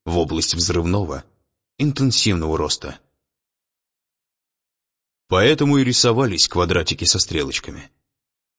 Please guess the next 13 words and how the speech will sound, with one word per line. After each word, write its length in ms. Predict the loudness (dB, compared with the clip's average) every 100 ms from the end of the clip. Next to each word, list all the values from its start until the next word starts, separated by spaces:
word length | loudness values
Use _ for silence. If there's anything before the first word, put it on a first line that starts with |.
| _ -2
Платона 480 | 0 2 2 2 2
чрезвычайно 680 | 2 2 2 2 2 2 0
привлекала 600 | 2 2 2 2 2 2
идея 340 | 2 2 0
перекрестного 760 | 0 0 0 0 0 2 2 2
владения, 680 | 2 0 0 -2 -4 -10 -16 _ _ _ _ _ _ _
когда 340 | -2 2 0
одно 240 | 0 -4 -4
предприятие 720 | -6 -2 -2 0 0 -2 -4 _ _ _ _ -2
обменивает 600 | 0 2 2 2 2 2
свой 240 | 0 0
контрольный 520 | 0 2 2 2 0
пакет 480 | -2 -2 -2 -2